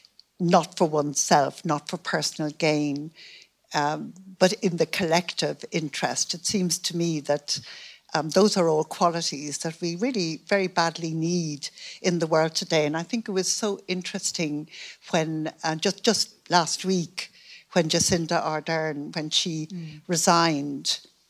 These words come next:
Speaker 1: and very, you know, she was so direct about it. She said, "Look, I just haven't got in the tank anymore. I just can't do this." And it, it struck me that what really she had been doing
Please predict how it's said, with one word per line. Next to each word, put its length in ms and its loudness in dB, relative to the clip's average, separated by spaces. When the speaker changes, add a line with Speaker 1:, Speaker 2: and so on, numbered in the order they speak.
Speaker 1:
and 100 -2
very, 500 4
you 100 -2
know, 140 2
she 160 -2
was 60 0
so 200 0
direct 760 -2
about 380 -2
it. 120 -10
She 140 0
said, 260 2
"Look, 180 -2
I 40 -4
just 420 -6
haven't 220 2
got 240 0
in 120 -2
the 80 -6
tank 340 -6
anymore. 440 0
I 60 -2
just 220 -12
can't 220 -4
do 180 0
this." 300 -2
And 140 2
it, 240 -8
it 140 0
struck 440 -2
me 220 2
that 220 -2
what 200 -2
really 280 2
she 240 2
had 240 0
been 200 0
doing 580 4